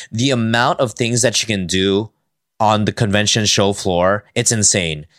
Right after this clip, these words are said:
Like I said earlier, there's, like, two to four artists on the show floor at any given time. There's so many activities to do that I was not able to do because I was Prestige,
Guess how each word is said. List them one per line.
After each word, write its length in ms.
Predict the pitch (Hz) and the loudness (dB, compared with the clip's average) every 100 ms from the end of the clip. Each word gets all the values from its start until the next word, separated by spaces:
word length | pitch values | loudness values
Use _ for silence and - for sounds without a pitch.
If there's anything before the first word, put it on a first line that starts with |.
| _ _ | _ _
Like 160 | 107 113 | 0 2
I 60 | 117 | 2
said 200 | 123 107 | 2 2
earlier, 420 | 101 95 87 87 | 2 2 0 0
there's, 240 | 110 107 | 0 2
like, 220 | 101 - _ _ | 0 -2 _ _
two 260 | - 156 147 | -2 0 0
to 80 | 135 | 0
four 320 | 139 127 - | 2 2 4
artists 420 | 117 113 117 - 120 | 4 4 2 0 2
on 200 | 120 117 | 0 2
the 80 | |
show 240 | 113 117 110 | 0 0 -2
floor 320 | - 107 104 | -2 0 0
at 60 | - | 0
any 220 | 110 117 | -4 -2
given 280 | 107 104 104 | 0 -2 -2
time. 520 | - 98 95 95 98 - - - - | -2 0 0 0 -2 -10 -14 -14 -2
There's 260 | 120 123 - | 0 2 2
so 340 | - 165 170 | 2 2 2
many 240 | 170 143 | 2 0
activities 760 | 110 - - 107 104 113 117 - | -2 -2 -2 0 0 2 0 0
to 80 | 117 | -2
do 480 | 104 110 110 117 117 - - | -2 0 0 -2 -6 -18 -4
that 140 | 117 | 0
I 100 | 113 | 2
was 240 | 117 107 90 | 2 0 0
not 280 | 92 107 123 | 0 2 0
able 200 | 131 131 | -2 -2
to 100 | 135 | -2
do 140 | 156 | -2
because 240 | 147 151 | 0 0
I 80 | 147 | 0
was 140 | 147 - | 0 -2
Prestige, 640 | 151 - 156 156 160 | -2 0 0 0 -2